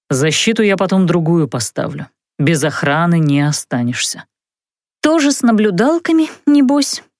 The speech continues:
мрачно уточнила я. Блондин развел руками. Мол, ты же большая девочка, сама все понимаешь. Я-то, конечно, понимаю, вот только перспектива постоянной слежки за мной любимой уж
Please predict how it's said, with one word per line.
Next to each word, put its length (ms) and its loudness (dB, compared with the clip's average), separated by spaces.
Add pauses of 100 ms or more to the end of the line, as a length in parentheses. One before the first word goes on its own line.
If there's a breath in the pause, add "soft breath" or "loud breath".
(480)
мрачно 460 0
уточнила 480 -2
я. 280 -6 (640)
Блондин 540 2
развел 380 2
руками. 440 0 (400)
Мол, 420 2 (120)
ты 100 0
же 120 0
большая 440 -2
девочка, 400 -4 (320)
сама 380 -2
все 200 -4
понимаешь. 640 0 (840)
Я-то, 280 2
конечно, 440 4
понимаю, 720 2 (440 loud breath)
вот 240 -2
только 300 -2
перспектива 680 -2
постоянной 640 2
слежки 500 -2
за 180 -2
мной 260 2
любимой 540 0 (240)
уж 240 -2